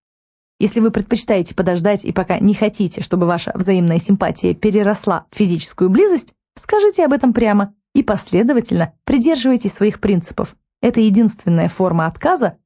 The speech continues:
которую он готов принять. Овна будет раздражать женщина, которая захочет возложить на себя роль мужчины. Это больно ранит его мужское достоинство.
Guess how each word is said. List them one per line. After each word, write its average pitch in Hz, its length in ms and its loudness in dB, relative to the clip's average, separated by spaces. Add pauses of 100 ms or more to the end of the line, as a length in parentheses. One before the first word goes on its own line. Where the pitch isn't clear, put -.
(120)
которую 277 380 0
он 202 100 4
готов 185 300 -2
принять. 175 500 -2 (640)
Овна 285 280 2
будет 202 400 0
раздражать 185 500 0
женщина, 277 440 0
которая 262 340 0
захочет 220 460 -2
возложить 190 400 0
на 226 60 2
себя 202 220 0
роль 208 160 2
мужчины. 214 640 0 (220)
Это 208 180 0
больно 190 340 2
ранит 180 300 0
его 175 140 0
мужское 165 420 -2
достоинство. - 720 -4